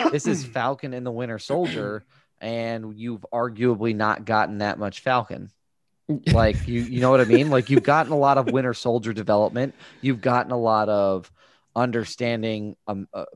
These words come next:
Speaker 1: P-, like you said,
Speaker 3: Well
Speaker 1: P T S D and dealing with that, like, that
Speaker 3: And
Speaker 1: feelings of masculine inadequacy, like, that, that type of stuff.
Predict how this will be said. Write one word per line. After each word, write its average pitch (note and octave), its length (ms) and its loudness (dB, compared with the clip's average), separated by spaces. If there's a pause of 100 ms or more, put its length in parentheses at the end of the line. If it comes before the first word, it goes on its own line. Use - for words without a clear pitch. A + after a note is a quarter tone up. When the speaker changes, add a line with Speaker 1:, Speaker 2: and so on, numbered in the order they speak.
Speaker 1:
P-, - 160 -10
like A#2+ 180 -6
you D#3+ 80 -10
said, A3 200 4
Speaker 3:
Well A#3 120 4
Speaker 1:
P C3 80 0
T C3+ 180 -2
S A2 140 0
D C#3 300 -2
and B2+ 120 -4
dealing A#2 280 -4
with G#2+ 160 -8
that, G#2+ 300 -2 (340)
like, G#2+ 260 -6 (120)
that A2 260 -2
Speaker 3:
And - 60 -20 (280)
Speaker 1:
feelings D3 480 -2
of A#2 160 0
masculine A2 640 -6
inadequacy, A#2+ 840 -8
like, A2+ 380 -2
that, A2+ 300 -2
that A2 240 -6
type C3+ 240 -6
of A#2+ 120 -8
stuff. B2 400 -4